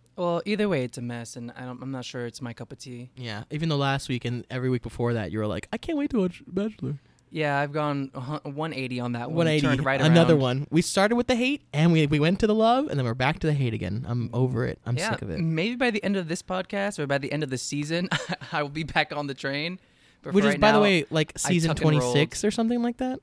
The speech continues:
Speaker 1: Tuck and rolled right off that train.
Speaker 2: So before we get into, uh, Superbad a little bit here, 'cause we are gonna dive straight in, um, I do wanna, uh, talk about two things.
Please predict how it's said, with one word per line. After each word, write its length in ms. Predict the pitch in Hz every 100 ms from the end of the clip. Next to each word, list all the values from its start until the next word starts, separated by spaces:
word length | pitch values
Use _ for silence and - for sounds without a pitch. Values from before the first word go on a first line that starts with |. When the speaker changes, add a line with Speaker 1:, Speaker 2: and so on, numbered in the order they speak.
| _
Speaker 1:
Tuck 220 | 147 139
and 120 | 127
rolled 200 | 123 120
right 120 | 127
off 140 | 123 123
that 160 | 123
train. 380 | - 120 120 127 -
Speaker 2:
So 240 | - 196
before 480 | 165 165 185 226 247
we 80 | 247
get 160 | 185
into, 420 | 170 156 139 127 -
uh, 140 | 131
Superbad 400 | - 165 135 117
a 40 |
little 220 | 113 117 113
bit 140 | 107
here, 340 | 117 113 110 -
'cause 200 | 120 120
we 100 | 147
are 160 | 151
gonna 140 | 139 120
dive 320 | 117 107 107
straight 420 | - - 107 101
in, 220 | 98 113 - - _ -
um, 220 | 120 113
I 100 | 123
do 120 | 135
wanna, 160 | 160 165 - _ 131
uh, 100 | 117 - -
talk 160 | - 135
about 200 | 127 -
two 140 | 233
things. 400 | - 113 104 -